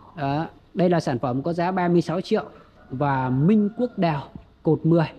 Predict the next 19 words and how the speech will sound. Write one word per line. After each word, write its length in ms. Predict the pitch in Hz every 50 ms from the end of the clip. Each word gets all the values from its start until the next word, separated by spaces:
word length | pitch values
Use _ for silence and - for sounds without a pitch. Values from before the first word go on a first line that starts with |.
| - - - _ _ _ -
cũng, 420 | - 165 156 165 180 185 185 185
ờ, 120 | 185 180 175
có 220 | 170 - 170 185
tiêu 160 | 190 208 180
chuẩn 200 | 170 165 147 117 110 -
chung 200 | - 226 202 156 - - -
với 340 | - 147 143 147 147 165 175
giá 200 | 165 156 143 170
là 80 | 165 147
ba 160 | 156 151 160
mươi 120 | 160 160
sáu 160 | 151 - 151
triệu. 200 | 175 - 233 190 - - - - - - - _ _ _ _ -
Ờ, 160 | 147 147 156
với 200 | 151 170 202 226
bộ 140 | 233 220 175
Minh 200 | 190 208 202 190
Quốc 140 | 247 240
Đào 220 | 214 208 190 170